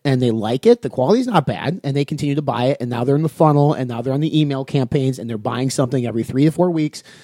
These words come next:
Um, if you're like my wife, the Amazon boxes show up every week. There are a lot of people that do that too, right? I mean, they might be buying something every single week,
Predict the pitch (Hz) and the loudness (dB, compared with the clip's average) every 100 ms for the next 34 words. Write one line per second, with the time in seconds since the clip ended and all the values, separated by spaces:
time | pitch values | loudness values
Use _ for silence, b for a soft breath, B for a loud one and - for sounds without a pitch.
0 | B B B - 117 113 110 110 135 131 | B B B -8 -6 -6 -8 -6 -2 -2
1 | 151 151 156 156 151 127 123 131 131 127 | 0 2 6 6 4 2 2 2 0 -2
2 | 131 - 123 120 135 - 135 127 110 156 | -4 -4 -6 -4 -6 0 0 0 0 2
3 | 165 165 160 - - 113 123 147 151 147 | 4 2 0 -6 -4 0 0 2 2 2
4 | 170 170 190 170 - 254 135 127 170 156 | 4 2 2 2 2 4 4 4 2 0
5 | 139 135 151 160 165 151 151 151 147 151 | -4 -6 -8 -10 -10 -10 -10 -10 -8 -2
6 | 139 156 156 156 196 208 - | 0 -2 -2 -2 2 0 0